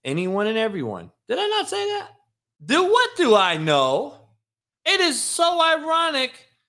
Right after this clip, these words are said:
that a Tennessee s-, player, another one, got arrested for a felony. No way. Is that real? Can I be that fucking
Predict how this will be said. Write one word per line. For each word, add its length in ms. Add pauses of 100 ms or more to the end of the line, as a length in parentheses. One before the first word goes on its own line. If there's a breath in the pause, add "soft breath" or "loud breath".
(300)
that 280
a 140
Tennessee 680
s-, 200
player, 680 (560)
another 480
one, 400 (500)
got 180
arrested 720 (160)
for 180
a 60
felony. 640 (1120)
No 680 (280)
way. 500 (1080)
Is 240
that 260
real? 880 (440)
Can 180
I 180
be 220
that 480 (100)
fucking 840